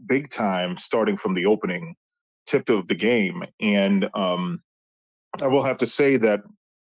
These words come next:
the Kings are one of those matchups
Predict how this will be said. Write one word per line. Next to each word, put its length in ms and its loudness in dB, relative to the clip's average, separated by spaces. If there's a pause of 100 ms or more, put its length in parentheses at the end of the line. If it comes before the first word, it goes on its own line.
(580)
the 80 -2
Kings 440 0
are 60 4
one 200 2
of 60 2
those 140 0
matchups 600 0